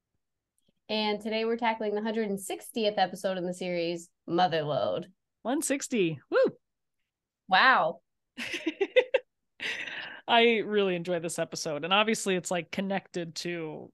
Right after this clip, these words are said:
Speaker 2: you know, the monkey show by way of the, uh,
Speaker 1: <laughs>
Speaker 2: Stan psychology storyline. Um,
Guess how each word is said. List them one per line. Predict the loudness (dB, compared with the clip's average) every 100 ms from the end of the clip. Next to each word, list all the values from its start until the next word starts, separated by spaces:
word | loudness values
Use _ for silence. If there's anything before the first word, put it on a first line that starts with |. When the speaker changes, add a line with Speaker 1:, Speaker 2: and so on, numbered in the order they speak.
| _
Speaker 2:
you | -10
know, | -8 -8
the | -8
monkey | -8 -8 -10 -8
show | -6 -4 -4 -6 -4
by | -4 -2
way | -2 -2 -2
of | -4 -6
the, | -8 -6
uh, | -6 -4 -6 -6
Speaker 1:
<laughs> | -8
Speaker 2:
Stan | -6 -12 -6 -4 -4 -6 -10 -8
psychology | -4 -4 -2 -4 -4 -4 -6
storyline. | -8 -8 -6 -6 -8 -12 -14 -16 _ -20 -20 _ -6
Um, | -2 0 -2 -8